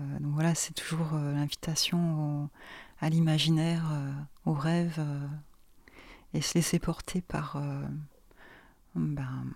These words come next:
ben, par ce qui se passe et ce qu'on ne maîtrise pas. Elle est associée à un, un autre négatif de Polaroid, où, euh,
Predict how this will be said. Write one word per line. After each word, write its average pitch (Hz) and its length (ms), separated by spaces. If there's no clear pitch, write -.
ben, 147 240
par 139 240
ce - 60
qui - 100
se - 100
passe - 300
et - 20
ce - 100
qu'on - 120
ne 156 80
maîtrise 151 340
pas. 196 200
Elle 160 120
est 160 80
associée 175 600
à 175 60
un, 147 280
un 165 200
autre 185 360
négatif 170 560
de 175 100
Polaroid, 175 640
où, 170 240
euh, 151 580